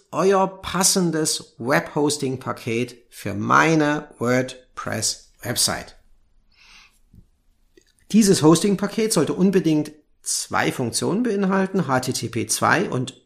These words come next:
O P Cache. Und es sollte ganz selbstverständlich mit einem S-S-L-Zertifikat ausgestattet sein, denn nur so wird die WordPress-Website gut genug verschlüsselt über das H-T-T-P-S-Protokoll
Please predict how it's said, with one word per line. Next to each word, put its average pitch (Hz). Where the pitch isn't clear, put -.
O 175
P 120
Cache. -
Und 294
es 160
sollte 156
ganz 151
selbstverständlich 135
mit 123
einem 120
S-S-L-Zertifikat 131
ausgestattet 123
sein, 151
denn 117
nur 185
so 165
wird 131
die 117
WordPress-Website 127
gut 254
genug 175
verschlüsselt 214
über 135
das -
H-T-T-P-S-Protokoll 127